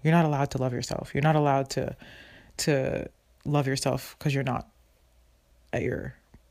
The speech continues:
most fit right now," or whatever the fuck that means, you know, like. And through, like, all this work I'm doing with Whip and, like, never even mind Whip, like, just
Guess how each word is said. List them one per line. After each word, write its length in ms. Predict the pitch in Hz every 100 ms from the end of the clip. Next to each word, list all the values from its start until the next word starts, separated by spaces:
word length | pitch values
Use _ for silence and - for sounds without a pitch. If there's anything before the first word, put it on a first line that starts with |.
| -
most 480 | 147 147 131 - -
fit 500 | - - 143 - -
right 220 | - -
now," 160 | - -
or 120 | 135
whatever 440 | 123 139 156 151
the 80 | 143
fuck 260 | - 139 -
that 160 | 135
means, 320 | 135 135 131 131
you 80 |
know, 200 | 131 135
like. 400 | 160 147 - - - - - - _ - _ _ _ - _ _ _ _ _ _ _ _ _ _ -
And 200 | 165 165
through, 140 | 175
like, 180 | 156 151
all 140 | 156
this 180 | 156 151
work 240 | 147 160 170
I'm 120 | 151
doing 340 | 147 143 143
with 160 | 147 147
Whip 400 | 143 170 170 -
and, 520 | 147 135 135 - - - _ -
like, 260 | 143 - - - -
never 220 | - 165 190
even 240 | 185 165
mind 260 | 147 180 160
Whip, 260 | 131 131
like, 180 | 143 131
just 420 | - - - -